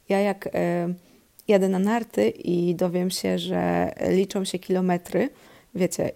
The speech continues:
przejechane i później można dostać jakąś naklejkę za ilość przejechanych, e, kilometrów, to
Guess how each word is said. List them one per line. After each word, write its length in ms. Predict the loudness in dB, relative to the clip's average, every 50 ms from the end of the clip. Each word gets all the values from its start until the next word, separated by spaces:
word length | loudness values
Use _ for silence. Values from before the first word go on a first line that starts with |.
| -6 -6 -6
przejechane 680 | -2 0 2 2 2 0 -2 -2 -2 0 0 0 0 -2 -4 -8 -20 -18 _ -12
i 60 | -4
później 280 | -2 0 2 2 2 2
można 280 | 2 0 0 -2 -2
dostać 280 | -2 -2 -2 -2 0 0
jakąś 300 | 0 -2 -2 -4 -2 -2
naklejkę 520 | -2 -4 -2 0 0 0 0 0 0 0
za 200 | 2 2 0 0 -2 -8 -18 -20 -20 -12 -4
ilość 260 | 0 0 0 0 0 -4
przejechanych, 760 | -6 -4 -2 -2 0 0 0 0 0 0 -2 -2 -4 -8 -10 -6 -4
e, 300 | 0 0 2 2 0 -2 -4 -8 -12 _ _ _ _ -14 -14 -14 -14
kilometrów, 640 | -2 2 4 4 4 4 2 -2 -2 -2 -2 -2 -2
to 100 | -2 0